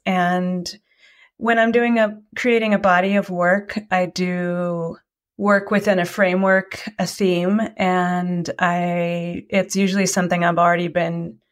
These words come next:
that's been brewing for a while. And the theme is, more recently has been all environmentally eco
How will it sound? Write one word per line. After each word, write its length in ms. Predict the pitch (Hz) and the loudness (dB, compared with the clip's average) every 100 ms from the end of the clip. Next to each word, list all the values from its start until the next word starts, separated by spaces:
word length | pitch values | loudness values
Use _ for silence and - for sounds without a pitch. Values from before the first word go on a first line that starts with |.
| _ _ | _ _
that's 260 | 208 175 - | 0 0 2
been 200 | 190 185 | 0 0
brewing 560 | 185 175 175 190 214 | 0 2 4 4 2
for 220 | 208 233 | 2 0
a 80 | 226 | 2
while. 400 | 226 214 220 220 | 4 4 4 4
And 580 | 220 196 175 170 165 170 170 | 4 2 2 0 -2 -6 -4
the 100 | 180 | -6
theme 360 | 180 175 175 | -2 -2 0
is, 380 | 175 170 - - - _ _ 214 - _ - | -2 -6 -12 -14 -16 _ _ -20 -20 _ -2
more 300 | 196 190 185 | 4 4 4
recently 540 | 196 190 202 180 175 | 2 0 -2 -2 -2
has 260 | 170 170 170 | -2 -2 0
been 560 | 180 170 170 165 160 - | 0 2 0 -2 -4 -2
all 240 | 175 165 | 0 2
environmentally 880 | 170 175 165 160 165 165 165 175 165 | 2 2 2 2 2 0 0 0 0
eco 580 | - 180 190 165 165 | -2 -4 2 2 2